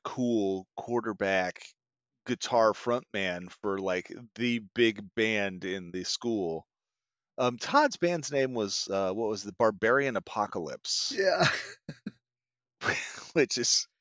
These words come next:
Speaker 1: kinda interesting.
Speaker 2: And it's
Speaker 1: Uh,
Speaker 2: hand lettered on the drum.
Speaker 1: Yeah.
Speaker 2: <laughs>
Speaker 1: Yeah,
Speaker 2: Very
Speaker 1: yeah.
Speaker 2: poorly. <laughs>
Speaker 1: And, and, um, so he bumps into Jenny in the hall as she drops this book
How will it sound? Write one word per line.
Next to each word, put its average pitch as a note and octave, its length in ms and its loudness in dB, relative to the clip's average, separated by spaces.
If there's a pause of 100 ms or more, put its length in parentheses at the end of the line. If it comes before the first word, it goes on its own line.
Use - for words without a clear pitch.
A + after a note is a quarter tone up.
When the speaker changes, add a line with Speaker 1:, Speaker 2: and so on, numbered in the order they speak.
Speaker 1:
kinda B2 220 -2
interesting. A2+ 480 -2 (300)
Speaker 2:
And G3+ 100 6
it's F#3 100 12
Speaker 1:
Uh, C3+ 180 12
Speaker 2:
hand - 160 6
lettered G3 400 12
on D3 120 4
the C#3 100 0
drum. B2+ 380 0 (480)
Speaker 1:
Yeah. G#3+ 200 8 (180)
Speaker 2:
<laughs> C#4+ 280 -2
Speaker 1:
Yeah, A#2+ 160 10
Speaker 2:
Very - 40 12
Speaker 1:
yeah. A2 160 8 (100)
Speaker 2:
poorly. C#3+ 500 2 (120)
<laughs> - 60 -4 (1040)
Speaker 1:
And, C3+ 320 8
and, B2 440 4
um, G#2 440 -2 (640)
so C#3 260 8
he D#3 140 4
bumps E3 300 4
into C3+ 140 4
Jenny C3+ 280 2
in A2+ 60 0
the G#2+ 60 -4
hall B2+ 460 4
as F#2+ 100 -2
she - 160 0
drops G#2 280 2
this A2+ 160 -4
book D3+ 340 2